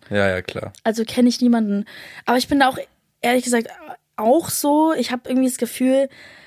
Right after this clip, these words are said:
Speaker 2: dass man nachts, das ist jetzt so ein bisschen, äh, Industry-mäßig, weil ich glaub, dass man generell erstens keinen Rhythmus hat und keinen braucht,
Speaker 1: Hm.
Speaker 2: ähm, in dieser Branche.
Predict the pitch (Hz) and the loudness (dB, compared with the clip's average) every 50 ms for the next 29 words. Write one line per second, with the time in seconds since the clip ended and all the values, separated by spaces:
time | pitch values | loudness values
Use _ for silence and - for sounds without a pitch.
0 | - - - 240 233 - 247 233 233 226 226 226 - - _ _ _ _ - 220 | -12 -2 -2 -2 2 4 2 4 4 2 0 0 -4 -8 _ _ _ _ 0 0
1 | 208 208 214 277 302 - - - - 240 220 226 226 - 247 233 - 254 240 220 | 2 2 0 -2 -4 -6 -10 -8 -8 -6 -6 -6 -2 -2 -2 0 2 2 2 2
2 | 240 240 - 269 262 247 240 240 254 254 _ _ _ _ _ _ _ _ _ _ | 2 -2 0 2 2 2 2 0 -2 -8 _ _ _ _ _ _ _ _ _ _
3 | _ _ _ _ _ _ _ _ _ - - _ _ _ - - - - - _ | _ _ _ _ _ _ _ _ _ -18 -18 _ _ _ -18 -16 -16 -18 -6 _
4 | 262 247 277 294 247 - - - 254 247 233 220 226 226 233 - 233 - - 214 | 0 2 2 2 0 0 0 2 2 2 4 2 2 2 0 -2 -4 -2 0 0
5 | 214 - 240 226 226 - - - - 226 220 214 208 226 220 220 220 220 220 226 | 0 0 -2 -4 -2 -4 -12 -2 0 0 0 0 0 0 2 2 4 4 2 2
6 | 226 226 226 - 247 - - 220 214 226 226 233 220 208 - - 220 240 240 247 | 2 0 -2 -2 -6 -6 -6 -4 -4 -4 0 0 -2 -2 -2 -2 -2 -2 -2 -2
7 | 226 233 - 220 214 208 208 - 185 190 220 330 - - - _ - - - 117 | -6 -4 -2 -2 -2 -2 -2 -2 0 0 0 0 -2 -8 -20 _ -20 -14 -8 -6
8 | 107 101 98 92 - - _ - 214 214 220 226 214 233 233 226 233 226 226 220 | -6 -6 -6 -8 -14 -4 _ 2 4 4 4 2 2 2 0 4 2 2 2 2
9 | 220 220 233 247 240 - 277 285 302 | 2 2 2 0 0 0 0 0 0